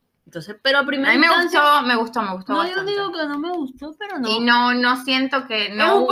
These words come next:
Speaker 1: poco pretenciosa, eso sí.
Speaker 2: Y bueno, es Christopher Nolan.
Speaker 1: Bueno,
Speaker 2: ¿Qué
Speaker 1: vamos a
Speaker 2: película de
Speaker 1: hacer
Speaker 2: él no es pretenciosa?
Speaker 1: Nah,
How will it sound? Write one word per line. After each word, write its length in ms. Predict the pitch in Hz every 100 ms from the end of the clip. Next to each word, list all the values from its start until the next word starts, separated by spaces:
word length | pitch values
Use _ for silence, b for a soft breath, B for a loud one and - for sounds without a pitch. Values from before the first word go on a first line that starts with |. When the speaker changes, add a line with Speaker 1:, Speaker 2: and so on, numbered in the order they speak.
| 403
Speaker 1:
poco 160 | 403
pretenciosa, 1120 | 392 381 320 269 247 226 202 202 196 190 - _
eso 240 | 175 175 247
sí. 240 | - -
Speaker 2:
Y 100 | 214
bueno, 360 | 190 180 147 143
es 120 | 156
Christopher 420 | 180 180 180 160
Nolan. 380 | 156 139 131 131 143
Speaker 1:
Bueno, 180 | - _
Speaker 2:
¿Qué 100 | 196 185
Speaker 1:
vamos 100 | 254
a 120 | 392
Speaker 2:
película 80 | 403 370
de 100 | 208
Speaker 1:
hacer 100 | 202
Speaker 2:
él 40 |
no 80 | 202
es 60 | 196
pretenciosa? 640 | 180 175 170 156 151 160
Speaker 1:
Nah, 160 | 160